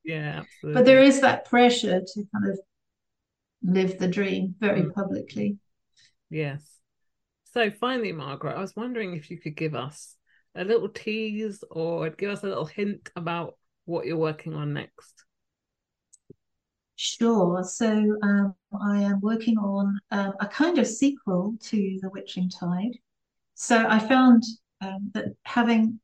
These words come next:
Speaker 2: made up the whole village, uh, I got very attached to this village. Um, and the book also features, um, a witching doll, a poppet, um,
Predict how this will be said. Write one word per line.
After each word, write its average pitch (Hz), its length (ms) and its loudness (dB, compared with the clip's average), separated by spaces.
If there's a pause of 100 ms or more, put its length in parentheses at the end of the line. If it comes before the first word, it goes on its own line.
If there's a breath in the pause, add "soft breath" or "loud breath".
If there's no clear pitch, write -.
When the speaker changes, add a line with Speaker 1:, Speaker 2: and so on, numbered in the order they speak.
Speaker 2:
made 233 380 4
up - 220 -2
the 190 100 -4
whole 190 340 0
village, 185 640 -2 (580)
uh, 190 320 0 (140)
I 208 120 4
got 247 300 -2
very 202 320 0 (600)
attached - 800 4
to 185 340 0 (160)
this 190 260 -6
village. 202 520 -2 (640)
Um, 202 460 4
and 220 280 4
the 226 80 2
book 254 440 0
also 208 680 2 (180)
features, 202 840 -4 (180)
um, 190 380 -4
a 208 60 0
witching 208 440 0
doll, 226 400 0 (140)
a 208 100 0
poppet, - 640 -4 (760)
um, 202 460 4